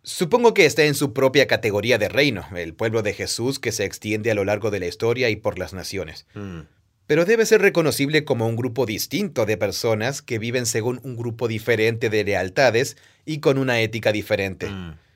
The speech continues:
Speaker 1: Que, sin embargo, no son una amenaza para los gobernantes.
Speaker 2: Ujú.
Speaker 1: Eh, no son una amenaza militar para los gobernantes,
Speaker 2: Claro.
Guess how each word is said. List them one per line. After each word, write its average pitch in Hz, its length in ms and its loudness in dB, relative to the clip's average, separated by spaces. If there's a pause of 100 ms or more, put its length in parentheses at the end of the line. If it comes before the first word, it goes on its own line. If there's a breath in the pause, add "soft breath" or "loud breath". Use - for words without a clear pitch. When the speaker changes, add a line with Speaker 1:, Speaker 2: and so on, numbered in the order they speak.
(160)
Speaker 1:
Que, 156 280 4
sin 160 200 0
embargo, 190 440 4
no 165 220 2
son 151 220 2
una 147 260 4
amenaza 113 480 0
para 107 160 2
los 101 160 2
gobernantes. 98 640 -2
Speaker 2:
Ujú. 120 240 -12 (140)
Speaker 1:
Eh, 85 120 -10
no 107 120 -4
son 123 140 -4
una 113 240 2
amenaza 107 380 -2
militar 110 520 2
para 98 180 0
los 92 160 -6
gobernantes, 98 680 -4
Speaker 2:
Claro. 113 220 -4